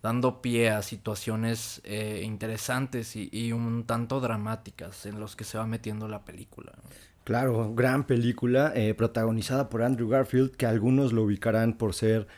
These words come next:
Speaker 2: f-, Spider-Man durante algún tiempo, antes de Tom Holland específicamente, segundo Spider-Man de la, de la era moderna, por así decirlo,
Speaker 1: Sí.
Speaker 2: y que esta película termina de consolidarlo como actor.
Speaker 1: Sí, como, como el gran actor que, que es, que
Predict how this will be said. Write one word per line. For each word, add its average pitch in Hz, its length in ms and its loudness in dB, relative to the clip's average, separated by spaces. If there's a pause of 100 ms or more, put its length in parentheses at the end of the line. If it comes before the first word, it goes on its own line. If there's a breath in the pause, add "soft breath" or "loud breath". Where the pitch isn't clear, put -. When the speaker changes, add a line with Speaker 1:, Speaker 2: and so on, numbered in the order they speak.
(160 loud breath)
Speaker 2:
f-, - 180 -16
Spider-Man 107 600 2
durante 104 320 0
algún 107 260 0
tiempo, 120 500 0
antes 104 400 -2
de 90 720 -6 (140)
Tom 104 240 -4
Holland 113 280 0
específicamente, 113 1040 -4 (300 loud breath)
segundo 107 400 -2
Spider-Man 107 540 2
de 101 100 2
la, 98 240 -2
de 104 140 -4
la 110 100 0
era 120 140 4
moderna, 113 580 4
por 101 140 0
así 113 180 -2
decirlo, 131 540 2 (320 loud breath)
Speaker 1:
Sí. 120 80 -6
Speaker 2:
y 107 160 2
que 107 580 2 (320 loud breath)
esta - 300 -4
película 120 400 2
termina 113 400 2
de 113 120 2
consolidarlo 101 840 0
como 90 180 -4
actor. 87 320 -8 (180)
Speaker 1:
Sí, 165 260 0
como, 110 500 -2
como 110 260 -4
el 107 100 -2
gran 113 240 -2
actor 127 440 -4
que, 110 360 -4
que 110 300 -2
es, 170 120 -6
que 120 320 0